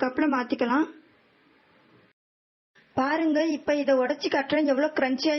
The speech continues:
இருக்குன்னு. இதே மாதிரியே எல்லா பைட்ஸும் கிரன்ச்சியா இருக்குங்க. இந்த பொட்டேட்டோ பைட்ஸ்ல விருப்பம் இருந்தா உப்பு, மிளகாய்த்தூள், சாட் மசாலா இதையெல்லாம் சேர்த்து கலந்துக்கலாம். இந்த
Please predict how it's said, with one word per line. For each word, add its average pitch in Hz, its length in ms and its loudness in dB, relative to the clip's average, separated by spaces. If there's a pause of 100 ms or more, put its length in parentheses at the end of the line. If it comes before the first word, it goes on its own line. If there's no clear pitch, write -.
இருக்குன்னு. 262 380 2 (1900)
இதே 311 140 2 (100)
மாதிரியே 285 280 2 (160)
எல்லா 277 160 2 (100)
பைட்ஸும் 277 360 2
கிரன்ச்சியா 277 340 0 (120)
இருக்குங்க. 247 340 0 (2000)
இந்த 302 160 8 (100)
பொட்டேட்டோ 320 340 -2 (100)
பைட்ஸ்ல 294 360 0 (100)
விருப்பம் 311 400 0
இருந்தா 262 260 2 (1400)
உப்பு, 262 260 -2 (140)
மிளகாய்த்தூள், 302 640 0
சாட் 285 280 0
மசாலா 285 320 0 (100)
இதையெல்லாம் 277 420 0
சேர்த்து 269 320 0
கலந்துக்கலாம். 262 580 0 (1400)
இந்த 285 140 4